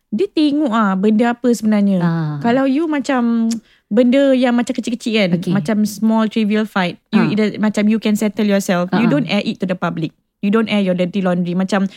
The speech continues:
Speaker 1: dekat social media pun
Speaker 2: Mm-mm.
Speaker 1: memang tak boleh lah. Okey,
Speaker 2: Mm-mm.
Speaker 1: die-die tak boleh. Jadi tapi dengan kawan,
Speaker 2: Ah, ah.
Speaker 1: mungkin kawan eh,
Speaker 2: Rapat
Speaker 1: I,
Speaker 2: lah.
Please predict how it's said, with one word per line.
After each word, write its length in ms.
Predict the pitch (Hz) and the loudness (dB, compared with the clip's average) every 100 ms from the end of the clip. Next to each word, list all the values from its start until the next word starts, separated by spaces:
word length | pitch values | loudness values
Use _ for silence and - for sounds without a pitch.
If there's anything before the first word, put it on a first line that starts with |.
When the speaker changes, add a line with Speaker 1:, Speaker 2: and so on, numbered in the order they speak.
| - - | -14 -8
Speaker 1:
dekat 260 | 185 185 185 | -4 -2 -2
social 260 | 208 214 | -2 0
media 320 | 208 214 214 233 | 2 2 4 4
pun 220 | 277 220 | 4 4
Speaker 2:
Mm-mm. 100 | 180 | 4
Speaker 1:
memang 240 | 208 208 | 4 4
tak 140 | 202 190 | 2 2
boleh 240 | 202 214 | 2 2
lah. 200 | 202 170 170 | 2 -2 -6
Okey, 260 | - 202 196 | -2 0 2
Speaker 2:
Mm-mm. 100 | 202 | 2
Speaker 1:
die-die 380 | 185 180 214 | 2 2 0
tak 160 | 214 - | -2 -2
boleh. 320 | 185 190 165 - - - | -2 -2 -4 -10 -20 -10
Jadi 260 | - 214 277 | -2 0 0
tapi 300 | 277 247 294 | -2 -2 0
dengan 300 | 240 220 226 | 0 2 0
kawan, 360 | 226 220 226 226 | 0 0 2 2
Speaker 2:
Ah, 60 | |
ah. 100 | 233 208 | 2 2
Speaker 1:
mungkin 240 | 170 226 | 2 0
kawan 300 | 233 208 214 | 2 0 4
eh, 160 | 202 226 | 4 4
Speaker 2:
Rapat 100 | 202 | 2
Speaker 1:
I, 140 | 202 | 2
Speaker 2:
lah. 100 | 214 | 2